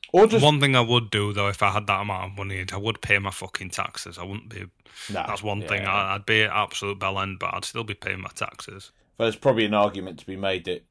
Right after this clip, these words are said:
Speaker 1: you'll never get to that period if you, uh, do pay your taxes, so, you know.
Speaker 2: Yeah, possibly.
Speaker 1: Annoying. Um, I wonder if you, do you reckon there's a pro-, like, we're going way off tangent here, but it's the second half of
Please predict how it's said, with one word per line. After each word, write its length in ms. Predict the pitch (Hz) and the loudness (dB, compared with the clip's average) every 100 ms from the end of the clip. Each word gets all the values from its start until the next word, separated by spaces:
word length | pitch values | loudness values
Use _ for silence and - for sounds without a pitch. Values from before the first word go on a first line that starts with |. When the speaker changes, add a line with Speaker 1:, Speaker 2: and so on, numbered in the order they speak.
| _ | _
Speaker 1:
you'll 280 | 82 87 90 | -8 -8 -6
never 240 | 92 85 | -8 -8
get 240 | 85 90 - | -6 -8 -8
to 80 | 85 | -8
that 220 | 82 - _ _ _ _ _ | -8 -10 _ _ _ _ _
period 360 | 101 87 85 82 | -6 -4 -4 -6
if 200 | 82 - | -10 -10
you, 200 | 82 82 | -8 -6
uh, 220 | 80 78 _ | -8 -10 _
do 160 | - 82 | -10 -10
pay 220 | - 76 | -10 -12
your 100 | 78 | -14
taxes, 560 | - 78 76 - 80 - | -12 -12 -12 -18 -18 -16
so, 200 | 82 80 - _ _ - | -14 -14 -16 _ _ -20
you 80 | |
know. 80 | 78 131 | -12 0
Speaker 2:
Yeah, 480 | 120 113 113 110 95 _ | 2 4 2 -2 -6 _
possibly. 480 | - 113 104 98 101 85 _ | -4 -4 -4 -6 -6 -8 _
Speaker 1:
Annoying. 520 | 92 90 90 87 87 85 _ _ _ _ - | -12 -8 -6 -6 -8 -14 _ _ _ _ 0
Um, 220 | 123 135 | 0 2
I 180 | 190 240 | 0 2
wonder 320 | 294 339 330 | 2 2 4
if 180 | 240 214 | 2 0
you, 160 | 208 180 | -4 -6
do 80 | 139 | -4
you 80 | 220 | -4
reckon 240 | 277 202 | -4 -6
there's 120 | 180 | -6
a 40 | 170 | -6
pro-, 220 | - 170 | -2 -2
like, 240 | 113 107 | 0 0
we're 220 | 107 123 107 | 0 0 -2
going 380 | 104 113 107 101 | -2 0 2 2
way 140 | 101 | 0
off 140 | 95 | 0
tangent 340 | - 98 85 80 | -6 -8 -8 -8
here, 120 | 90 | -8
but 120 | 92 | -6
it's 160 | 92 - | -8 -8
the 60 | |
second 300 | - 107 - | -12 -12 -8
half 180 | 87 | -6
of 40 | 87 | -6